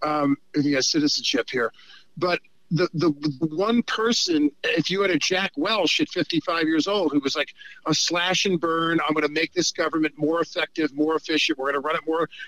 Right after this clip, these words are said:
responsibly like a corporation," uh,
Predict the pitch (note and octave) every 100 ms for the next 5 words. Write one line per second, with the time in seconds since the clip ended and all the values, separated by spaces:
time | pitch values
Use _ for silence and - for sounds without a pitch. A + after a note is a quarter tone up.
0 | - D#3 - E3+ D#3+ E3 D3+ D#3+ D3+ D3+
1 | - F3 E3+ E3+ D#3 D#3 D3 D#3+ C#3+ C#3
2 | - - - - - - D#3+ D#3+ D#3+